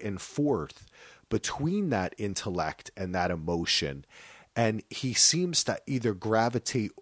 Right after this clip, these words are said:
towards one or the other without kind of realizing that he has to, those worlds have to meet. And they're right off the bat, like, it, almost in tears, um, when they're talking about this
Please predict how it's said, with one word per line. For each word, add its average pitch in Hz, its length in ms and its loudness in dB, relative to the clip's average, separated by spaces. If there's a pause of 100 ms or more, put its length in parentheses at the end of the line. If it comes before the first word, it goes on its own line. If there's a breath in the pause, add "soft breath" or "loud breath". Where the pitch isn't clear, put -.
(120)
towards 104 340 -2
one 127 400 2
or 123 60 2
the 101 260 -2
other 117 400 2 (400 soft breath)
without 110 680 0
kind 113 340 0
of 90 340 -4 (480)
realizing 107 880 4
that 82 160 -2
he 98 120 -4
has - 300 2
to, 82 160 0 (520)
those 98 240 2
worlds 98 480 2
have - 260 0
to - 80 -4
meet. 104 500 -2 (300 soft breath)
And 104 180 -2
they're 139 200 8
right 120 340 4
off 98 300 2
the 90 100 0
bat, 98 480 2 (240)
like, 92 400 -6
it, 98 180 -4
almost 117 440 -2
in 80 140 -6
tears, 87 840 -2 (500 soft breath)
um, 87 520 0 (100)
when 104 300 0
they're 92 160 0
talking 131 420 2
about 85 400 0
this 85 400 2